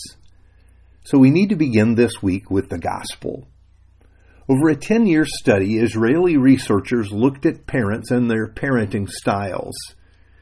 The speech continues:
And they looked at two types of parenting, conditional love and unconditional love.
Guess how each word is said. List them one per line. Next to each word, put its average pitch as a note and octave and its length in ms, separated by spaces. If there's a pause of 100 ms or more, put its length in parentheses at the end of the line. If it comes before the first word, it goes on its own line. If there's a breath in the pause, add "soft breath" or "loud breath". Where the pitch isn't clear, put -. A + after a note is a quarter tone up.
(160)
And C#3 100
they D3 120
looked D3+ 340
at G3+ 160
two D3+ 240
types A2+ 380
of A#2 160
parenting, A#2+ 720 (720)
conditional A2+ 600
love A2+ 600 (600)
and F3+ 140
unconditional G#2+ 920
love. - 440